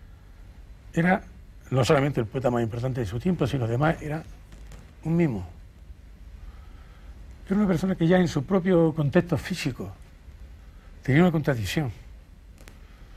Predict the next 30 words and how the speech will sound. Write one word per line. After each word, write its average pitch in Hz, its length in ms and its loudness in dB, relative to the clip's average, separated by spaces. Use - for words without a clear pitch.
Tenía, 220 360 6
Federico 170 420 -2
tenía 190 220 4
en 190 60 2
la 170 80 2
cabeza 170 280 2
de 160 80 0
los 135 80 0
grandes 156 300 2
españoles. 175 420 4
Es 165 60 -2
curioso 190 400 2
que, 160 220 -2
que 147 140 0
yo 175 100 2
no 196 100 4
haya 175 120 8
oído 175 300 6
decir 156 360 -2
eso 190 160 2
nunca. - 360 0
Es 175 120 0
increíble. 196 520 4
Los 135 160 4
grandes 233 280 6
españoles 165 460 0
se 165 80 0
parecen 131 300 2
en 143 100 4
algo. 147 340 4